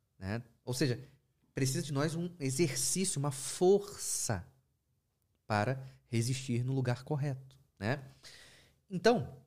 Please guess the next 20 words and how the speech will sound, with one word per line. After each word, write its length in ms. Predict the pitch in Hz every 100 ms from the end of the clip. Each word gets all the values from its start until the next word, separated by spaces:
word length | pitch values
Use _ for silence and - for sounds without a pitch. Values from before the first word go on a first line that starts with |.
| _ _ _ _ _ _ -
vamos 260 | 110 113 139
lá. 260 | 135 82 - - _ _ _ _ _ _ _ _ _ _
Temos 220 | - 117
essa 120 | 127 131
definição, 460 | 127 123 - 85 - _ _ _ _ -
né? 220 | 92 131 - -
Então, 220 | - 131
a 60 | 131
gente 160 | 120 -
pede 380 | 117 123 135 -
a, 280 | 135 - 110
a 20 |
movimentação 500 | 113 110 117 113 110
de 60 |
definição. 380 | 110 - 117 90 101
Vamos 240 | 120 156
voltar 300 | 175 - 143
na 80 | 147
paixão 480 | 151 151 - 135 131
lá. 160 | 85